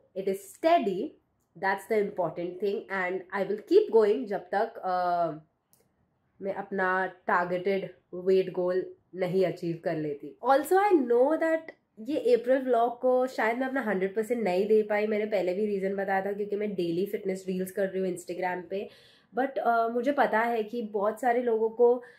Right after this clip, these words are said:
uh, ये मंथली व्लॉग पसंद है, सब लोगों को रील्स पसंद नहीं आते हैं। Uh, I am working on it। Uh, अभी there is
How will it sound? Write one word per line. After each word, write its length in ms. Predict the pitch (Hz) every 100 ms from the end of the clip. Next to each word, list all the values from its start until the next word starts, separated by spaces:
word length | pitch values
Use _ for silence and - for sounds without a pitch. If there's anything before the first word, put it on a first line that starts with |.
| _ - _ 202
uh, 60 | 208
ये 60 | 247
मंथली 480 | 220 202 185 214 226
व्लॉग 240 | 220 214 214
पसंद 300 | 208 214 214
है, 80 |
सब 260 | 233 240 202
लोगों 220 | 226 220 220
को 100 | 226
रील्स 300 | 202 202 202
पसंद 300 | 190 190 196
नहीं 220 | 196 180 190
आते 240 | 175 190
हैं। 240 | 190 208 247 - - - -
Uh, 420 | 220 220 226 - 202
I 260 | 226 254 294 214
am 200 | 214 240 220
working 340 | 202 214 208 208
on 120 | 208
it। 180 | 208 240 -
Uh, 220 | 196 190 185 190
अभी 480 | - 202 226 202 - _ _ 196
there 180 | 214
is 80 | 240